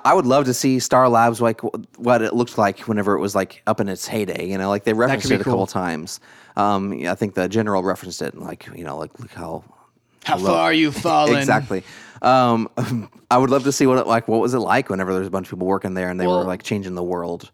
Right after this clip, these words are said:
Speaker 2: Yeah, the only thing we saw was whenever they turned on the, uh, the particle accelerator,
Speaker 1: Yeah.
Speaker 2: there were so many scientists there
Speaker 1: Yeah.
Speaker 2: and they were all celebrating and stuff, and it was
Speaker 1: Yeah.
Speaker 2: all, you know, happy.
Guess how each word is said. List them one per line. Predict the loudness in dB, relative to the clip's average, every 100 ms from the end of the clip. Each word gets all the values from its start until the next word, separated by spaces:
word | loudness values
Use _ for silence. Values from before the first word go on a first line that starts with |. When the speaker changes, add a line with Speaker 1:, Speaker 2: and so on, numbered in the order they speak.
| -4
Speaker 2:
Yeah, | 0
the | 2
only | 2 2
thing | 0
we | 0
saw | 0 2 4 4
was | 2 0
whenever | 0 0
they | 0
turned | 0 -2 0 2
on | 2 2 0 -2
the, | 0 0
uh, | 0 0 -2 -4
the | -2
particle | 0 0 0
accelerator, | -2 0 2 2 0 0
Speaker 1:
Yeah. |
Speaker 2:
there | -2
were | -2
so | -2 0 0 0
many | 0 -2
scientists | 0 0 -2 -4 -6 -6 -4
there | -2 0
Speaker 1:
Yeah. | -2
Speaker 2:
and | -2
they | -2
were | 0
all | 0 0
celebrating | 0 -2 0 -2 -2 -4
and | -6
stuff, | -4 -4 -4
and |
it | -4
was | 0
Speaker 1:
Yeah. | 0
Speaker 2:
all, | 0 -6 -20 -18
you | -8
know, | -4
happy. | -2 -2 -2 -6